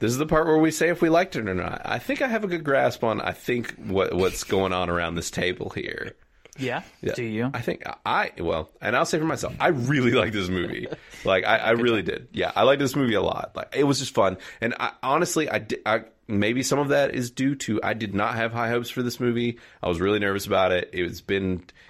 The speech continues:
Speaker 1: had a lot of trouble with development and getting made, and has legit been through, like, five different directors before they settled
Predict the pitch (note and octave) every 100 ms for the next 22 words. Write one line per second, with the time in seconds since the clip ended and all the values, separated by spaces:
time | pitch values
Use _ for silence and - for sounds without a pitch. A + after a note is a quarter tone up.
0 | _ - G2 F2 F#2 G2 F#2+ F#2+ - G#2+
1 | G#2 G2+ G#2 A2 A#2 A#2 A2+ A2 A2+ G2
2 | F2+ F2 G2 B2 B2 B2 B2 A#2 G#2 E2+
3 | - - - F#2 D2+ - - - - -
4 | - A#2 F#2+ E2+ - B2 - A2 G#2+ G#2
5 | G2+ F#2+ E2+ - - _ F2 E2+ F2 F#2+
6 | F#2+ F2+ - F#2 E2 E2+ G2 F#2 F2+ E2+
7 | F#2+ E2+ E2 E2 D#2+ - - - F2+ F2
8 | F2